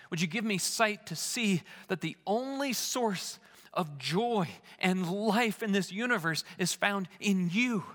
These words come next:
in following you? Will you show me that? W-, will you show me that, that you are life, not this,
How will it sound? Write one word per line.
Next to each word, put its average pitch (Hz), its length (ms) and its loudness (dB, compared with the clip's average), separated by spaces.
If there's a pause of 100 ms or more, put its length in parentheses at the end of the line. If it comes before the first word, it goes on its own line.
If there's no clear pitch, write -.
(1800)
in 202 140 0
following 226 680 2
you? 214 340 2 (1300)
Will 202 80 2
you 196 100 4
show 247 360 2
me 208 140 2
that? 151 200 0 (120)
W-, 208 120 -8
will 214 80 0
you 202 140 2
show 240 420 -2
me 185 240 0 (240)
that, 202 140 0 (180)
that 190 180 0
you 196 480 0 (140)
are 160 140 0
life, 180 440 0 (120)
not 202 240 0
this, 190 340 0